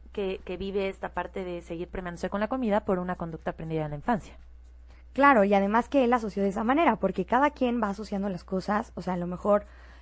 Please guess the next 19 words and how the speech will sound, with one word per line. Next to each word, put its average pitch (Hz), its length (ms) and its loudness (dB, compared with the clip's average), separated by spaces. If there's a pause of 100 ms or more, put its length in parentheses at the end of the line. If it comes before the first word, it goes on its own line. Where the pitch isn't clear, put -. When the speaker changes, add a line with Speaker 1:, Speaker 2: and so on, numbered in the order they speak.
(100)
Speaker 2:
eh, 185 420 2
no 185 160 -2
sé, 185 140 -2
los 170 160 -6
hermanos 180 300 -4
de 185 60 0
Manuel 220 480 2
la 214 60 2
asocian 175 360 -6
diferente 247 560 2
y 208 120 0
entonces 180 360 -6
ellos 175 240 -4
no 180 100 -2
llegan 165 320 -4
a 170 60 -6
esta 185 160 -8
cuestión, 262 500 2
o, 208 100 0